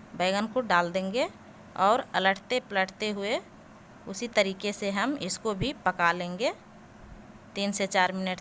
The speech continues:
तक। ये बैगन बहुत जल्दी ही बनकर तैयार हो जाता है, चार पाँच मिनट में, और एकदम स्वादिष्ट बनता है। तो ऊपर से हल्का हल्का तेल डाल देंगे एक चम्मच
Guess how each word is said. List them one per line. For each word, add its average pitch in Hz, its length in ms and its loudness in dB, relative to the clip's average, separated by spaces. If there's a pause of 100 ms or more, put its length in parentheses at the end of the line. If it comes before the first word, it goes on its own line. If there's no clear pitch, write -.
तक। 285 140 2 (2000)
ये 240 160 2
बैगन 233 440 2 (160)
बहुत 208 260 -4
जल्दी 208 340 0
ही 254 220 0 (840)
बनकर 214 360 0
तैयार 202 300 4
हो 214 120 0
जाता 190 280 2
है, 233 220 0
चार 196 260 0
पाँच 196 300 -2
मिनट 202 280 -2
में, 226 160 -4 (800)
और 190 180 0
एकदम 202 360 0
स्वादिष्ट 220 540 2
बनता 196 380 0
है। 240 240 0 (1600)
तो - 100 -8
ऊपर 220 240 0
से 247 260 0 (380)
हल्का 190 380 0
हल्का 220 340 2 (220)
तेल 208 240 0
डाल 190 220 4
देंगे 196 340 0
एक 220 160 -2
चम्मच 202 440 -4